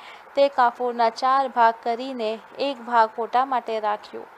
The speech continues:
બાકીના ત્રણ ભાગ જનાબે ફાતિમા સલામુલ્લાહ અલૈહા,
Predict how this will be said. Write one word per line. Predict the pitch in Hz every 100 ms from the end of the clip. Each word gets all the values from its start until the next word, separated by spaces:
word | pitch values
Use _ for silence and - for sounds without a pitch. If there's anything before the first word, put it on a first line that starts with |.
| - - - -
બાકીના | 233 233 247 240 233
ત્રણ | 240 262 277
ભાગ | 240 233 226
જનાબે | 220 240 226 226 226
ફાતિમા | - 233 226 226 226 220 220
સલામુલ્લાહ | - 254 233 226 220 220 220 226
અલૈહા, | 220 220 226 254 262